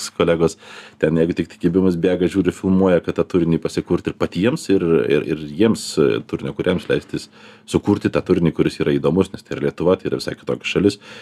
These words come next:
visai kitokia žūklė. Mes ten pasikalbėjom, kaip mes turėtume žvejot, e, nu, kaip turėtume, neaiškinsiu aš jiem, kaip jiem reikia žvejot, jie profai yra, bet, sakykim, iš tos tokios, e, sąlyginai vietinio... e,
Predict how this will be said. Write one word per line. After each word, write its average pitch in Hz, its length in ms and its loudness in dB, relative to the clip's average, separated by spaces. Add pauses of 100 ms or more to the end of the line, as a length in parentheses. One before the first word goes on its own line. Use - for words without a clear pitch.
(100)
visai - 260 2
kitokia 73 340 -2
žūklė. 90 420 4
Mes 76 200 -4
ten 67 260 -8
pasikalbėjom, 73 600 0
kaip - 200 -6
mes 73 140 -6
turėtume 76 380 -6
žvejot, 85 400 2 (380)
e, 78 160 0 (100)
nu, 78 100 0
kaip - 220 -2
turėtume, 67 340 -2
neaiškinsiu 69 560 -4
aš - 120 -6
jiem, 73 100 0
kaip 71 160 -2
jiem 71 120 0
reikia 76 200 4
žvejot, 101 240 4
jie 87 140 4
profai 85 340 2
yra, 67 120 0
bet, 67 200 -6 (280)
sakykim, 73 440 -6
iš - 80 -8
tos 73 160 -2
tokios, - 320 -2 (100)
e, 69 200 0 (800)
sąlyginai 85 540 2
vietinio... 87 540 2 (240)
e, 67 480 -4